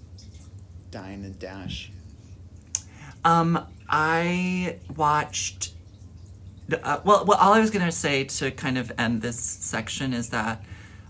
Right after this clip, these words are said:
Speaker 2: I feel like I can't remember in, in recent history what content has brought, like, the entire world together in the way that <laughs> White Lotus has.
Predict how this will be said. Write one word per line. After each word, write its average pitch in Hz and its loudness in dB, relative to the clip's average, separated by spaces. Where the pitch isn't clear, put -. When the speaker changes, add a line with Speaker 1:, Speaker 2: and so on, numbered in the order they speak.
Speaker 2:
I 143 2
feel 147 -2
like 143 -4
I 139 0
can't 151 -2
remember 131 0
in, 123 -2
in 120 -2
recent 123 -4
history 127 -4
what 113 -2
content 127 0
has 135 -2
brought, 113 0
like, 120 -4
the 123 -4
entire 110 -2
world 107 -2
together 98 -4
in 110 -6
the 117 0
way 110 0
that - 4
<laughs> - -2
White - 8
Lotus 127 6
has. - -4